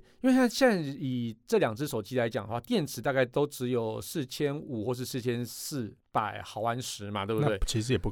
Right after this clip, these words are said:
Speaker 2: 高欸。
Speaker 1: 其实不高，所以相对于 iPad mini 来讲的话，都超过五千毫安时嘛。
Speaker 2: 嗯哼。
Speaker 1: 所以这个在电量使用上，或是说电力续航力上，就是蛮值得再看看，再观察的。
Speaker 2: 那看来是一个挑战哦，因为毕竟你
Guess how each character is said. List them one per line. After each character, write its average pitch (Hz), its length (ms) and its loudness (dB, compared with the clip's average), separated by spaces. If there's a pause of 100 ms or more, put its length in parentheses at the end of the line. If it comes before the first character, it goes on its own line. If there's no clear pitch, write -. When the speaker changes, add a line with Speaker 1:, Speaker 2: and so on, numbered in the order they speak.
Speaker 2:
高 82 220 -2
欸。 76 140 -6
Speaker 1:
其 269 120 0
实 247 100 2
不 196 140 2
高， 156 280 6 (120)
所 190 120 6
以 170 120 4
相 175 200 -2
对 175 200 2
于 120 240 -2
iPad 147 340 -2
mini 135 300 -2
来 117 160 -2
讲 120 220 -2
的 113 60 -10
话， 131 140 2
都 147 300 2
超 147 240 0
过 143 260 0
五 123 160 -6
千 139 240 -6
毫 120 140 -2
安 117 180 -2
时 110 260 -8
嘛。 104 280 -10
Speaker 2:
嗯 90 140 0
哼。 110 280 2
Speaker 1:
所 180 140 0
以 - 20 0
这 185 140 2
个 135 680 4 (220)
在 175 180 4
电 151 360 0
量 147 260 2
使 123 360 -8
用 147 220 2
上， 135 300 0
或 123 80 -4
是 139 140 -4
说 139 300 2
电 156 200 0
力 151 60 -4
续 139 180 -2
航 117 140 2
力 123 140 0
上， 110 340 -4
就 135 180 -2
是 120 300 -6
蛮 113 200 -4
值 127 300 -8
得 135 640 6
再 135 200 2
看 117 180 -2
看， 110 240 -4
再 113 100 -4
观 113 180 2
察 - 20 -4
的。 - 0 -
Speaker 2:
那 110 40 -2
看 123 100 4
来 107 100 4
是 110 160 0
一 - 20 2
个 107 100 4
挑 82 280 -4
战 90 220 0
哦， 90 120 2
因 107 60 4
为 123 40 4
毕 127 180 2
竟 120 200 2
你 90 200 0